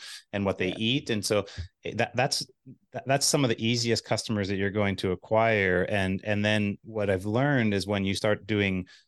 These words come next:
Speaker 1: laps of these different trade shows, you see the same people. And so now you have a
Speaker 2: Yep.
Speaker 1: community that's built in, and they're also sharing your healthy message. So when we, you know, we had other booths that would, would, um, would share our hemp food product.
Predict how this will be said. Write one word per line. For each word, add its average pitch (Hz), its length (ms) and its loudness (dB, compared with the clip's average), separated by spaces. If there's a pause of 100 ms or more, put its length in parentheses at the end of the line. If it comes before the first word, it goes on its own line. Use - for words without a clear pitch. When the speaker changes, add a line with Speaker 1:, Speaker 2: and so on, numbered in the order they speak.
(260)
Speaker 1:
laps 117 520 0
of 90 120 2
these 90 200 -2
different 95 320 -4
trade 95 280 0
shows, 98 380 2
you 123 80 0
see 127 180 -4
the 120 80 0
same 117 240 0
people. 110 460 0
And 92 100 0
so 107 120 -2
now 101 160 0
you 104 160 0
have 98 280 0
a 95 40 -2
Speaker 2:
Yep. - 120 -4
Speaker 1:
community 101 300 -4
that's 92 180 0
built 95 320 -2
in, 117 200 2
and 104 340 -2
they're 139 240 4
also 98 480 0 (300)
sharing 101 400 0
your 95 100 2
healthy 98 320 0
message. 95 440 -2
So 98 180 2 (320)
when 107 160 2
we, 113 280 4
you 117 140 -8
know, 95 80 -2
we 107 120 0
had 113 200 0
other 110 180 4
booths 107 360 2
that - 120 0
would, 101 220 0 (140)
would, 101 400 -2
um, 95 480 0 (340)
would 110 160 0
share 107 240 4
our 98 100 6
hemp 139 240 -2
food 98 220 -2
product. 87 400 4